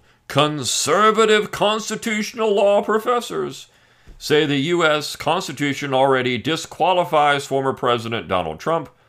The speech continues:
from holding office, including being president, because of his participation in the attempted overthrow of the twenty twenty presidential election. Now, first of all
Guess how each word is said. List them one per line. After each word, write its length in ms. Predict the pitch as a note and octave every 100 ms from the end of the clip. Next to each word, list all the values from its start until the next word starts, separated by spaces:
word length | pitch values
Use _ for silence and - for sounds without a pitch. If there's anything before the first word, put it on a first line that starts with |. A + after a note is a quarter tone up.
| _ -
from 160 | F#3
holding 300 | F#2 D#2+ C#2+
office, 640 | F#2+ D#3 D3 A2 - - - _ -
including 640 | D#2+ - D#3 G#3 G#2 F#2
being 260 | G#2 B2+ C#3+
president, 520 | D#3 D#3 F#3 G#2 C#2 _ _ _ _
because 400 | E2 - B2 C3
of 60 |
his 140 | C3 -
participation 840 | A2+ - G#3+ G#3 - E3+ F3+ D#3
in 240 | G#2 G2+ G#2+
the 160 | G#2+
attempted 540 | G2+ - F3 F#3 F#3+ -
overthrow 560 | F#3 G#3 G#3 G3+ D3 C#3
of 80 | C3
the 60 |
twenty 400 | C3 - C#3 D3+
twenty 400 | C3+ - C3 C3+
presidential 680 | C#3 F#2+ F2+ F#2+ D#2 F2 A#2+
election. 380 | C#3+ F#3+ F#3+ F2
Now, 180 | G2+ -
first 260 | - G3 -
of 100 | D2+
all 160 | -